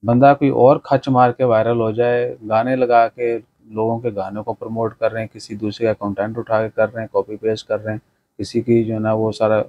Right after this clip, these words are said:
मैं ये बोल रहा हूँ उधर सेम सेम आगे, यानी कॉपी शॉपी को भी छोड़ें, आप कुछ क्रिएटिव बने।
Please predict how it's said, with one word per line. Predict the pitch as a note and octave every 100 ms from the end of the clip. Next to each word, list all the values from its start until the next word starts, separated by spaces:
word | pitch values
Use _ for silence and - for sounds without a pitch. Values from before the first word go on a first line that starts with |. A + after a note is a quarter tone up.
| -
मैं | G#2+ A2+
ये | A#2+ A#2+
बोल | A#2+ A#2+ A2+
रहा | A#2
हूँ | A2+
उधर | G#2+ A#2
सेम | A#2 - A2 A2
सेम | - A2
आगे, | G#2 G#2
यानी | A2 - _ B2 C3+
कॉपी | C#3+ B2 A#2+ C3+
शॉपी | C3+ C3+ C#3
को | C3
भी | B2
छोड़ें, | A#2 A2 A2+ F3 _ _ _
आप | A#2
कुछ | - C3+
क्रिएटिव | - - C3+ C#3 C3+ C3+
बने। | A2+ G2